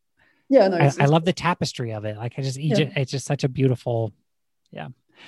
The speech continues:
Speaker 2: Uh, okay, so, um, now I love our conversation, I, and I would like it to continue, but, uh, right now's the time when I get to ask you our final five questions. So these final five questions are the same questions I asked to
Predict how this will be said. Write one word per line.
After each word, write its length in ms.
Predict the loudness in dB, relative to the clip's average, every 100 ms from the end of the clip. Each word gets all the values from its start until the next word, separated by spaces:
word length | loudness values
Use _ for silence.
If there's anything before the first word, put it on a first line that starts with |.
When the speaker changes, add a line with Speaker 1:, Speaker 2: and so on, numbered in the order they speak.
| -20 -20 -20 _ _
Speaker 2:
Uh, 200 | 6 8 6
okay, 220 | 4 0
so, 300 | 2 2 2 _
um, 420 | 0 2 2 -2 -10 _ _ _ _ _ -20 -20 _ _ _ _ _ _ _
now 480 | -4 -2 0 -2 -4 -14 _
I 100 | -2
love 160 | 0 0
our 100 | 0
conversation, 720 | -2 -2 -2 -2 -2 -10 -10 _ _ _
I, 160 | -10 -8 -6
and 140 | -4
I 200 | -4 -4
would 200 | -6 -4
like 240 | -2 -4 -6
it 80 | -8
to 60 |
continue, 540 | -8 -6 -6 -6 -10 -14 _
but, 540 | -10 -2 0 0 -4 -10 _ _ -20 _
uh, 160 | 0 0 2
right 120 | 4
now's 140 | 2
the 60 | 0
time 180 | -4 -2
when 100 | 0
I 360 | 0 -2 -4 -12 _ -8
get 160 | -8
to 120 | -6
ask 300 | -4 -4 -2
you 120 | 0 2
our 100 | 0
final 300 | -2 -2 -2
five 180 | -2 2
questions. 380 | 0 0 -2
So 160 | 0 0 -4 -20 -4
these 160 | 0 2
final 240 | 4 4
five 180 | 4 4
questions 360 | 4 2 0 -4 0
are 180 | 0
the 100 | 0
same 220 | -4 -6 -4
questions 280 | -2 0
I 60 | 0
asked 140 | -2
to 80 | -4